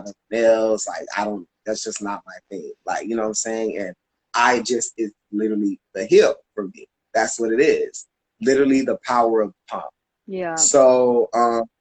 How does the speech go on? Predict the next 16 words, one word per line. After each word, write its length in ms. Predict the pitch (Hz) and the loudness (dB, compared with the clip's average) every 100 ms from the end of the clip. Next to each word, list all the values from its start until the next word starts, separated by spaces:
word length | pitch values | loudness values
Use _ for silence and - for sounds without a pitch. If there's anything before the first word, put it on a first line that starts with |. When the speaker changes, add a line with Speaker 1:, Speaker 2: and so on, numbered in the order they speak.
| _ _ _ _ - - _ _ - | _ _ _ _ -20 -20 _ _ 2
Speaker 1:
yeah, 260 | 285 233 147 | 6 6 4
so 320 | - 160 135 | 4 6 8
that's 240 | 160 190 | 6 4
pretty 180 | 214 185 | 0 2
much, 220 | 170 160 | 2 2
as 180 | 143 143 | 0 2
I 100 | 131 | 0
say, 200 | - 123 | 0 -6
time 400 | - 135 131 127 | -2 0 0 0
has 180 | 127 120 | -4 -4
gone 300 | 117 113 107 | -4 -2 0
by. 360 | 117 131 127 117 | 4 6 4 2
And 120 | 123 113 | -2 -2
then, 140 | 123 | 0
like, 240 | 120 107 | 0 0
today, 720 | - 107 - 135 143 123 113 | -4 -10 0 4 4 2 0